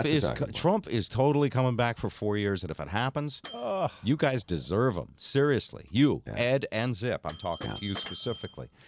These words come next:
Speaker 2: 'cause you're sitting home watching Jeopardy 'cause you're too lazy to do anything about this country.
Speaker 1: Ooh, I'm sorry.
Speaker 2: <laughs> I'm
Speaker 1: Who
Speaker 2: sorry.
Speaker 1: is the dead host? <laughs>
Speaker 2: So, um, a-, a-, as it turns out, um, you know, right now,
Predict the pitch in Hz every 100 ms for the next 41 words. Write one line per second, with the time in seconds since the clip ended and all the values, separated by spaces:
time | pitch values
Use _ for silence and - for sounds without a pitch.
0 | - - 67 - - - 127 - 104 104
1 | 92 95 90 78 - 85 85 80 - 71
2 | 71 113 98 85 78 69 69 85 78 65
3 | 71 69 69 71 - 87 71 - 104 110
4 | 101 90 85 73 76 113 196 - 127 -
5 | 135 147 117 98 87 - 82 73 - -
6 | - - - - - - - 523 640 -
7 | 807 784 855 880 880 906 855 - - -
8 | - 392 - - - - - 381 - -
9 | - - - 135 - - - - - _
10 | - 117 113 110 107 80 - _ _ _
11 | _ _ - - 135 - 165 160 147 202
12 | 202 170 131 120 _ _ - 107 104 92
13 | 90 92 90 98 - _ 143 123 101 95
14 | - 107 117 156 135 139 139 85